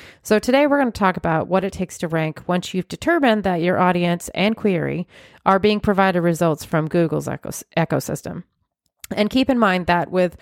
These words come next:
Alexa's reliance on Bing, forty-one percent of the time, voice search information is actually getting pulled from Bing's ecosystem instead. But that's, uh, for a different day. <laughs> So let's talk about Google Voice ranking. So to be found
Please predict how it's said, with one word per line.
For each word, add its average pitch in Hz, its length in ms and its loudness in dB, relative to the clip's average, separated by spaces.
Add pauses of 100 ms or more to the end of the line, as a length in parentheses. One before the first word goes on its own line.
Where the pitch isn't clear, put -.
(220)
Alexa's 185 480 0
reliance 170 420 0
on 175 120 -2
Bing, 214 320 0
forty-one 240 520 2
percent 165 360 -2
of 151 40 2
the 151 60 -2
time, 156 440 0
voice 165 340 0
search - 520 -4
information 165 540 2
is 156 100 0
actually 160 340 0
getting 160 220 -2
pulled 151 300 -2
from 151 340 0 (380)
Bing's 151 400 0
ecosystem 147 680 -2
instead. - 440 -2 (340)
But - 140 0
that's, - 400 0
uh, 143 240 0
for 147 360 -4
a - 60 -6
different - 340 -6
day. - 260 -10 (340)
<laughs> - 120 0 (380)
So 240 160 2
let's 254 220 0
talk 294 180 4
about 220 280 2
Google 190 280 2
Voice 160 420 -2
ranking. 147 500 -8
So 233 140 0
to 247 120 2
be 269 100 -2
found 330 400 0